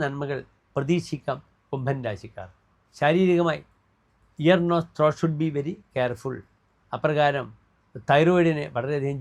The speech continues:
ജാഗ്രത പാലിക്കേണ്ട വാരമാണെന്ന് അറിയുക. ത്വഗ്രോഗങ്ങൾ ശ്രദ്ധിക്കണം. വിഷസ്പർശം ഏൽക്കാതെ നോക്കേണ്ടതാണ്. ഏറ്റവും ശ്രദ്ധിക്കുക, കണ്ണുകളെ ശ്രദ്ധിക്കണം. അസമയത്തുള്ള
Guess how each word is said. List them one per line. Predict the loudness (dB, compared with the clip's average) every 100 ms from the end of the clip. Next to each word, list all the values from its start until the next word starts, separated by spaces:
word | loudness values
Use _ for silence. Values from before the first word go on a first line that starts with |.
| 2
ജാഗ്രത | 2 0 -2 0
പാലിക്കേണ്ട | -2 -4 -8 -8 -10 -14 _ _ _ _ -6
വാരമാണെന്ന് | 2 4 4 2 -2 -4 -8 -14 _ -12
അറിയുക. | -10 -8 -10 -12 -4
ത്വഗ്രോഗങ്ങൾ | 0 2 6 6 6 2 2
ശ്രദ്ധിക്കണം. | 0 0 -2 -2 -6 -10 -2
വിഷസ്പർശം | 0 0 0 0 0 0 0
ഏൽക്കാതെ | 0 -2 -2 -4 -12 -10
നോക്കേണ്ടതാണ്. | -10 -6 -8 -8 -10 -14 -20 _ _ _ 0
ഏറ്റവും | 2 2 0
ശ്രദ്ധിക്കുക, | 0 0 -2 -2 -6 _ 0
കണ്ണുകളെ | 2 0 0 -2 -2 -8
ശ്രദ്ധിക്കണം. | -14 -12 -12 -12 -18 _ _ _ _ _ _ _ _ _ _ _ _ _ -6
അസമയത്തുള്ള | 0 0 0 0 2